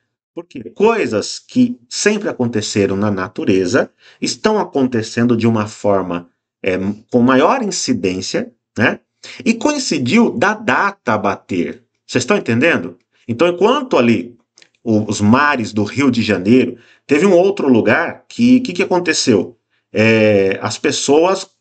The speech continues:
foram pegas de surpresa e começaram a se afogar, né? Com o mar dessa forma, né? Totalmente revolto. E aqui, ó, invadiu totalmente e começou ali a, até chegar,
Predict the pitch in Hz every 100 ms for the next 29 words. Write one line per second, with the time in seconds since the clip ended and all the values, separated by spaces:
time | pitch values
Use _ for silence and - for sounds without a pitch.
0 | _ - 170 170 175 190 202 170 208 -
1 | 220 - 156 180 202 208 170 165 175 170
2 | 151 160 185 175 _ _ _ _ - 110
3 | 170 175 _ _ - 175 135 120 147 -
4 | 120 123 143 170 170 - 143 165 139 92
5 | 107 131 - 165 185 139 147 151 135 139
6 | 147 92 120 156 120 120 104 _ _ _
7 | - - 147 135 - 208 156 139 127 117
8 | - 131 175 247 - _ - 143 135 107
9 | 107 147 170 - _ _ _ _ 117 143
10 | - - - 143 127 - 139 110 117 127
11 | 113 101 104 107 113 120 - 120 104